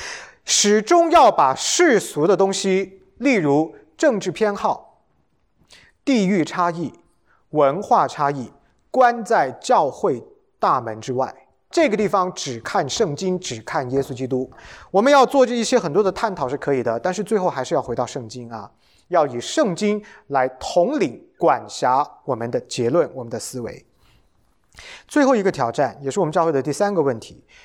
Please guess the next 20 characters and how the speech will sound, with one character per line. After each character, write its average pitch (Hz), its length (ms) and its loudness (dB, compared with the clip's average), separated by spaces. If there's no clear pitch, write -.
就 240 120 0
是 151 380 -2
神 220 400 2
学 139 260 0
的 139 140 2
错 208 320 0
谬 165 180 2
跟 139 160 -4
肤 180 220 -10
浅。 - 180 -10
这 - 100 -6
是 247 60 2
我 147 80 0
们 127 60 -6
教 156 140 0
会 147 120 -2
的 123 40 -2
问 127 160 -2
题 107 160 -14
啊。 95 220 -16